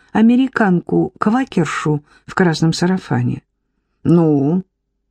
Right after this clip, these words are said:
у нас теперь галерея, взяли кредит, работы не в проворот, ремонт, цвета белого не видим. Через месяц открытие. Ма,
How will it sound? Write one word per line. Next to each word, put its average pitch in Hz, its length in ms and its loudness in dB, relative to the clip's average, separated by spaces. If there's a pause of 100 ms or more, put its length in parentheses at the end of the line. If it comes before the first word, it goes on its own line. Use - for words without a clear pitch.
(600)
у 160 100 0
нас 175 200 4
теперь 190 260 0
галерея, 175 800 2 (320)
взяли 185 380 2
кредит, 156 640 0 (400)
работы 302 440 2
не 170 120 4
в - 100 -14
проворот, 190 640 0 (220)
ремонт, 254 680 2
цвета 302 420 2
белого 196 340 2
не 185 180 4
видим. 139 440 0 (560)
Через 220 320 2
месяц 220 420 0
открытие. 156 640 -2
Ма, 214 500 2